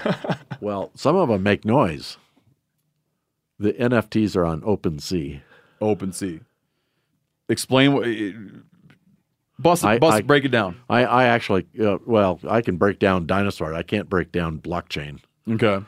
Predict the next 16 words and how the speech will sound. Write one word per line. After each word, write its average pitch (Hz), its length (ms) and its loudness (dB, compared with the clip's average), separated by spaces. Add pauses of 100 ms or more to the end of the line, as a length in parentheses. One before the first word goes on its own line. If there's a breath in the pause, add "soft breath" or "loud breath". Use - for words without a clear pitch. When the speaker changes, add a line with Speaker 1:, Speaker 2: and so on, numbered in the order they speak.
(140)
Speaker 1:
I, 92 220 2
I 95 160 0
don't 92 180 6
understand 82 640 -2
Speaker 2:
But 135 200 4
you 165 240 4
Speaker 1:
N - 0 -
F 156 60 6
Ts. 139 100 6
Speaker 2:
are 123 60 0
selling 123 840 0 (200)
a 117 120 2
non-fungible 139 720 2 (340)
Speaker 1:
Fungible 131 800 2
Speaker 2:
token 123 440 2
Speaker 1:
token. 76 300 -10